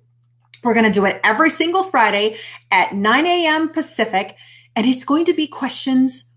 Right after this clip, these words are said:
from you guys. I'm going to answer questions. I'm going to dispel the myths. Uh, I'm in the groups that you guys are in. I'm seeing what people are telling you to do that doesn't work. I'm seeing what people are saying,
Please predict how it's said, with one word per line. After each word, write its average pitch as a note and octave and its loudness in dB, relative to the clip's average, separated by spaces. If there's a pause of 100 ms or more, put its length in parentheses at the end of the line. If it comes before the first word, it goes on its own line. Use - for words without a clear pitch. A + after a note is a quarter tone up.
(100)
from A#3 2
you G3 0
guys. - -6
I'm A3+ -2
going C#4 2
to - -6
answer D#4 -2 (200)
questions. G3 -4 (300)
I'm B3+ 4
going B3+ 2
to A#3+ -4
dispel C4+ 2
the A#3 0
myths. - 0
Uh, G#3 2
I'm G3+ -12
in G4 -2
the F#4 0
groups A3 0
that - -12
you A3 -8
guys G#3+ -2
are F#3+ -4
in. F3 -4
I'm E4 0
seeing F#4+ 0
what D#4 -4
people D#4 -4
are D#4 -4
telling D#4 -4
you D#4 -4
to D4+ -4
do C#4+ 0 (720)
that G#3+ 0
doesn't G#3+ -4
work. D4+ -10 (320)
I'm C4 4
seeing G#4 2
what - -2
people C4 0
are A3 2
saying, C#4 0